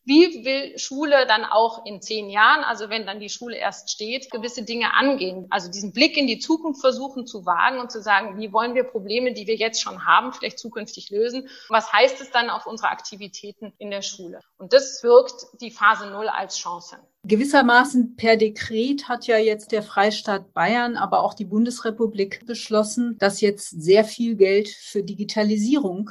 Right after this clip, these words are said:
Speaker 2: der Schulen in die Hand genommen werden soll. Über den Raum wird in diesem Zusammenhang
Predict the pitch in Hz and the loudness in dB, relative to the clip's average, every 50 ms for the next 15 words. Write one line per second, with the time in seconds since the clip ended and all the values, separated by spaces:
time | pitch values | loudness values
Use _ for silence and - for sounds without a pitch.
0 | - - 180 185 180 - - - 214 208 226 226 226 226 226 - 233 233 247 214 | -4 0 0 0 0 -2 -6 -4 -2 0 2 2 2 2 2 0 -2 0 0 2
1 | 220 262 294 302 285 - 202 175 175 160 156 156 151 156 143 147 143 143 147 147 | 4 6 4 4 4 0 -4 0 0 0 0 0 0 -2 -2 -2 -2 -2 0 0
2 | 143 143 139 139 135 135 139 139 139 - _ _ - 214 175 180 190 185 175 175 | -2 -2 -4 -8 -12 -10 -12 -12 -14 -14 _ _ -6 -4 2 4 4 4 4 2
3 | 175 165 156 - 151 151 156 190 247 285 320 - 349 381 370 _ _ - 202 240 | 2 2 0 0 0 -2 0 2 2 2 2 2 0 -4 -6 _ _ 6 6 6
4 | 269 269 247 247 226 240 254 254 269 254 254 - 262 247 233 240 233 247 254 233 | 8 8 4 0 0 0 -2 -4 -6 -6 -6 -8 -10 -4 -2 2 4 6 6 6
5 | 202 220 226 226 226 | 6 4 0 0 -2